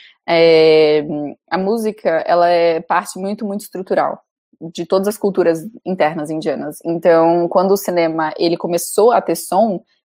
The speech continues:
teve um filme até que ele é bem referenciado, que ele tinha sete horas, porque ele tinha muita música.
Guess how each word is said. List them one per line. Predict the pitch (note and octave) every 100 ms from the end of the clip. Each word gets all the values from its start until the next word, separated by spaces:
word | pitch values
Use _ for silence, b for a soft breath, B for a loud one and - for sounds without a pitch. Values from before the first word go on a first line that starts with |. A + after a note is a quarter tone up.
| _
teve | G#3 G#3
um | A3+
filme | A#3 G#3+ A3
até | F3 F3 F#3
que | F3+
ele | E3+
é |
bem | E3+ G3+
referenciado, | A3+ A3+ F3 - D#3+ E3 F3+
que | E3+ F3+
ele |
tinha | F3 -
sete | G#3+ - G#3+ - F#3+
horas, | F3 G3 F3+
porque | - -
ele | F#3
tinha | F#3 G#3
muita | G#3 A#3+ A#3+
música. | G#3+ E3+ G#3